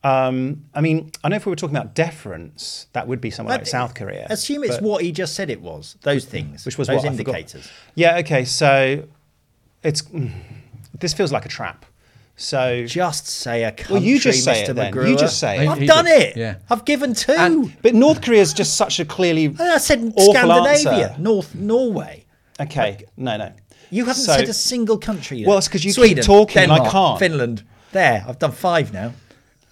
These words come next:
Speaker 2: <laughs>
Speaker 1: All of which are gonna be horrifically wrong.
Speaker 2: <laughs>
Speaker 1: Um,
Speaker 2: Canada.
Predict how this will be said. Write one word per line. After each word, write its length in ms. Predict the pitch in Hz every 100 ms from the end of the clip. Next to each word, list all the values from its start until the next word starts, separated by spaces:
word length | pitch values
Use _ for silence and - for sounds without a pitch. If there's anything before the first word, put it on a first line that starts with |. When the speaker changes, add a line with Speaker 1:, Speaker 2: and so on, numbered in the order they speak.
| - -
Speaker 2:
<laughs> 400 | 220 _ - _
Speaker 1:
All 240 | 214 220
of 100 | 220
which 260 | 185 143 151
are 20 | 151
gonna 140 | 143
be 100 | 135
horrifically 720 | 104 156 160 165 151 - 147
wrong. 260 | 135 120 107 - - -
Speaker 2:
<laughs> 120 | 160 - - - _ -
Speaker 1:
Um, 720 | 160 160 160 156 151 156 151 - - 139 - - _ _ _ _ _ _ - - - -
Speaker 2:
Canada. 420 | 143 120 98